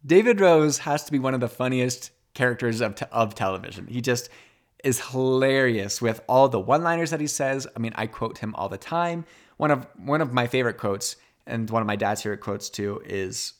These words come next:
they are getting pizza for the family, and they get one pizza between the four of them, and David goes, "One pizza? What is this, Les Mis?" And we quote that all the time now between me and my dad, because it's just so funny to us. Anyways,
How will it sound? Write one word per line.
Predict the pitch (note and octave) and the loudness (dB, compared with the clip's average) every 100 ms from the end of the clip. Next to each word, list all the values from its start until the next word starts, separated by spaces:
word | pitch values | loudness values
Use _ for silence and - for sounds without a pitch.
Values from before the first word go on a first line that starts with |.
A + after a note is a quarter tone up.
| _ - | _ -12
they | A#2+ A2+ A2+ | -4 -4 -2
are | G2+ | -4
getting | A2 A#2 A2+ | -2 -2 -4
pizza | A2+ D3+ - B2 | -4 -4 -2 -4
for | C3 | -6
the | B2 | -6
family, | A#2 G#2+ G#2+ A2+ A#2+ _ _ | -6 -6 -6 -6 -10 _ _
and | - A#2+ | -4 -2
they | |
get | A#2 A2+ | -2 -2
one | A2 C3 C3 | 2 2 2
pizza | C#3+ C3 B2 | -2 -2 -2
between | A2+ - B2 | -4 -6 -6
the | A2 | -4
four | A#2+ A#2 | -2 -2
of | G2+ | -2
them, | G2 G#2+ - | -8 -8 -8
and | A2+ | -4
David | A2+ A2 | -4 -4
goes, | G2 G#2+ - - _ _ | -4 -6 -6 -12 _ _
"One | - C#3 G3+ | 0 0 0
pizza? | - G3+ G#3 A2+ | -4 -6 -2 0
What | A#2+ F3+ | 2 2
is | F3 | 0
this, | A2+ F#2+ A#2 | -2 -4 0
Les | A#2 C3+ | 0 0
Mis?" | A#2+ C#3+ G3 - _ _ _ - | 0 -2 -4 -8 _ _ _ -6
And | B2 B2+ A#2+ | -4 -2 -2
we | B2+ | -4
quote | - C#3 | -2 -2
that | C3 A2+ | 0 0
all | A2+ | 0
the | |
time | G#2 A2+ G#2 | -2 -4 -4
now | G2 | -6
between | G#2 G2+ G#2 | -6 -8 -6
me | G#2+ | -6
and | |
my | G2+ | -6
dad, | G2+ G2+ A2 | -4 -6 -6
because | G#2+ - G2 - - | -10 -10 -6 -8 -8
it's | G2+ - | -12 -12
just | - G2 - _ _ _ | -8 -8 -10 _ _ _
so | - F2 G2 | -10 -6 -8
funny | - C#3 B3+ | -2 0 0
to | - G2 | -2 -6
us. | F#2 - - - _ _ | -6 -10 -12 -20 _ _
Anyways, | - A#3+ F3 F2 - | -2 0 0 -2 -10